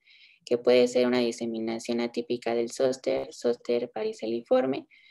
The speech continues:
complicaciones oculares, como las que les había dicho las pasadas, complicaciones neurológicas, lesiones necróticas o que se disemine a otros órganos. Eh, igualmente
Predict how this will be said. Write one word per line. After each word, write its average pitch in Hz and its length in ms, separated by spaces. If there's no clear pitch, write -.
complicaciones 233 800
oculares, 135 640
como - 240
las 226 180
que - 120
les 226 140
había - 200
dicho - 300
las 220 200
pasadas, 247 480
complicaciones 123 840
neurológicas, 123 760
lesiones 120 520
necróticas 123 840
o 123 440
que 117 140
se 113 140
disemine 113 680
a 113 140
otros - 320
órganos. 254 500
Eh, 233 540
igualmente 233 1040